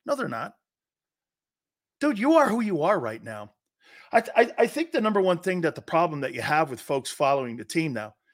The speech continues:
you don't wanna accept their identity. They don't have one.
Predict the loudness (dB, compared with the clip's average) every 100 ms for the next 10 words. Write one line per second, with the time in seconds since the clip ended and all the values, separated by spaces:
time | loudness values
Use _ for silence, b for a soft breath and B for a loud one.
0 | _ 0 2 2 0 -2 -2 0 2 4
1 | 4 2 2 -4 -12 _ _ _ _ _
2 | _ _ _ _ _ 0 4 6 4 4
3 | -2